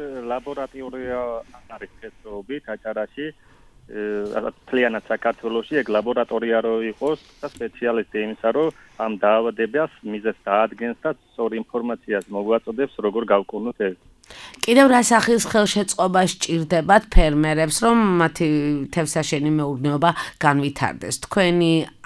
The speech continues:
Speaker 2: აზრი მაინტერესებს. რა სახის
Speaker 1: მ-
Speaker 2: ხელშეწყობა გჭირდებათ?
Speaker 1: სოფლის მეურნეობის სამინისტროდან, რა თქმა უნდა, თანადგომა და, ე, კორმის ხარისხის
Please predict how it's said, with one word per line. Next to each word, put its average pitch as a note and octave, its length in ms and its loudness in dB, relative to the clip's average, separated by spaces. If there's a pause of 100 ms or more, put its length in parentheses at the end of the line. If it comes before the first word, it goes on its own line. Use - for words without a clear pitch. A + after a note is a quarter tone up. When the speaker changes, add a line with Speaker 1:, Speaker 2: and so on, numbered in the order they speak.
Speaker 2:
აზრი C3+ 840 0
მაინტერესებს. B2 920 -6 (1500)
რა D#3 260 4
სახის F#3+ 420 2
Speaker 1:
მ- - 60 -6
Speaker 2:
ხელშეწყობა F3 600 4
გჭირდებათ? B2 760 -4 (760)
Speaker 1:
სოფლის D3+ 420 2
მეურნეობის C3 500 4
სამინისტროდან, A2+ 640 2
რა G#2 100 4
თქმა A#2 240 -2
უნდა, G#2 200 -2
თანადგომა A2+ 760 0 (400)
და, C#3+ 180 2 (260)
ე, A2+ 160 -4 (420)
კორმის A#2+ 560 -4
ხარისხის A2+ 680 -4